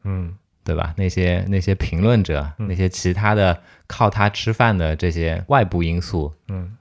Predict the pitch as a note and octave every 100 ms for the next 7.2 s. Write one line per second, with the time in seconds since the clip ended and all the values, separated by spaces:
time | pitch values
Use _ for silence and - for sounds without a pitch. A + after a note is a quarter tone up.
0 | _ _ - A#2+ A2+ A2 G#2+ G#2 G#2+ G#2
1 | E2+ - D2 C#2+ - _ _ - D#3 A#2+
2 | G2 A#2 B2 B2 - G2 D2+ - F2 -
3 | F2+ F2 - D#2+ - - G2 F#2+ D#2+ D#2+
4 | - D#2+ F2 A#2 C3+ G2+ E2+ D#2 - -
5 | E3 G#3+ G#3+ - F3 F3+ E3 D#3+ D#3 D#3+
6 | D#3+ E3 D3+ A2 G#2 B2 A#2+ F#2 F2 A2
7 | A2 F#2+